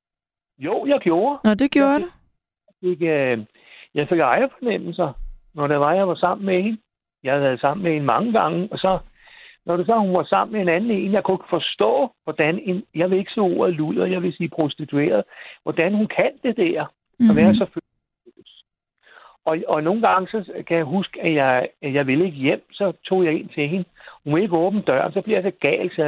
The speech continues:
Speaker 1: jeg sad og græd. Jeg kunne ikke, jeg var ikke ret gammel. Jeg kunne ikke det der ud, at hun ikke ville kendes ved mig. Og hun sagde bare, "Skrub af med den, din møgeunge," og sådan noget. Og, og så, øh, så forsøgte jeg at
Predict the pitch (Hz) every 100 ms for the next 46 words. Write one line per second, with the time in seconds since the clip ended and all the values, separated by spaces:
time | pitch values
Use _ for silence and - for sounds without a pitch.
0 | 139 139 - 156 190 113 135 - _ _
1 | _ _ _ - - - 160 233 - -
2 | 156 165 220 226 208 - 180 165 226 214
3 | _ - 151 208 - _ - 214 208 185
4 | 233 294 - _ _ _ _ _ - _
5 | 147 160 147 147 160 - 135 127 120 110
6 | 156 156 170 196 196 165 160 170 - 160
7 | 160 - 180 175 175 165 143 117 104 160
8 | 151 127 123 127 127 113 - - - _
9 | - - - - - - - - - -
10 | 190 170 127 110 - _ _ _ - 170
11 | 185 - 185 220